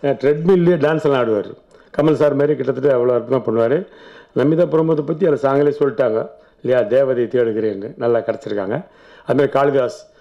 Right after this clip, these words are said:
அவரோட நடிக்க ரொம்ப ஒரு சின்ன ஒரு சந்தோஷம். ஏன்னா அவங்க அப்பாவோட நிறைய படம் நடிச்சிருக்கேன், தெனாலி ஆகட்டும், நைனா, நிறைய படங்கள் அவரோட நடிச்சிருக்கேன், நிறைய ஒர்க் பண்ணிருக்கேன். ஆக்சுவலாக அவங்க அப்பா தான் first நான் direct பண்ண வேண்டியது, மிஸ் ஆகி தான்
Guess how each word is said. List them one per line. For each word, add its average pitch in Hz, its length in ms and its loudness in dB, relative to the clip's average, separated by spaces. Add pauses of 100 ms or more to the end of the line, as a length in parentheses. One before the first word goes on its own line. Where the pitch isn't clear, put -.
(240)
அவரோட 117 240 0
நடிக்க 123 260 0
ரொம்ப 120 240 0
ஒரு 107 440 0
சின்ன 131 280 0
ஒரு 98 340 -2 (220)
சந்தோஷம். 139 540 0
ஏன்னா 135 40 2
அவங்க 120 180 2
அப்பாவோட 143 260 0
நிறைய 123 240 0
படம் 113 220 -2
நடிச்சிருக்கேன், 101 360 -10 (340)
தெனாலி 113 360 0
ஆகட்டும், 113 380 -2 (600)
நைனா, 113 400 0
நிறைய 135 300 0
படங்கள் 147 280 0
அவரோட 123 160 -2
நடிச்சிருக்கேன், 120 300 -4
நிறைய 120 120 2
ஒர்க் 113 220 -4
பண்ணிருக்கேன். 113 280 0
ஆக்சுவலாக - 100 -6
அவங்க 123 200 0
அப்பா 135 180 -2
தான் 139 120 -2
first 131 260 -4
நான் 117 180 -4 (280)
direct 127 240 0
பண்ண 117 160 -4
வேண்டியது, 101 280 -4
மிஸ் 120 220 -4
ஆகி 131 120 0
தான் 139 160 -6